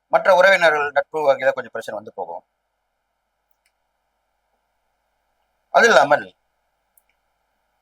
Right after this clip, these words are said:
தனகாரகன் தனசானில இருக்கனால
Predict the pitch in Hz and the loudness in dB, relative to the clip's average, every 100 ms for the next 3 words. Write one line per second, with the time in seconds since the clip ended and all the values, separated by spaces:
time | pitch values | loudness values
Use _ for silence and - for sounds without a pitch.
0 | _ _ _ _ _ _ _ _ - 208 | _ _ _ _ _ _ _ _ 2 4
1 | 214 196 196 156 170 165 160 143 139 135 | 6 4 4 2 2 2 4 2 2 2
2 | 120 104 | 4 2